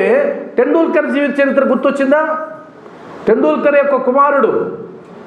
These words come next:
వైద్య పరీక్షకి కూర్చున్నప్పుడు జాతకం దగ్గరికి వెళ్తే, "ఈ సంవత్సరం రాయొద్దు, పాస్ కాడు" అన్నాడు. వాళ్ళ అమ్మగారు పోయి చెప్పారు,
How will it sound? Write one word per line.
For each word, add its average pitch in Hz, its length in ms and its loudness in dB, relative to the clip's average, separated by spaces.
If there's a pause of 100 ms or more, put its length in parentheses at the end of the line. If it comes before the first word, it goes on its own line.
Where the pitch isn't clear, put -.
(220)
వైద్య 240 280 2
పరీక్షకి 277 500 0
కూర్చున్నప్పుడు 247 960 2 (260)
జాతకం 269 500 0
దగ్గరికి 262 300 0
వెళ్తే, 233 680 4 (140)
"ఈ 247 120 2
సంవత్సరం 269 480 2
రాయొద్దు, 269 800 0 (1300)
పాస్ 262 320 0
కాడు" 269 220 2
అన్నాడు. - 460 0 (460)
వాళ్ళ 226 160 2
అమ్మగారు 285 380 2
పోయి 285 200 -2
చెప్పారు, 269 640 -2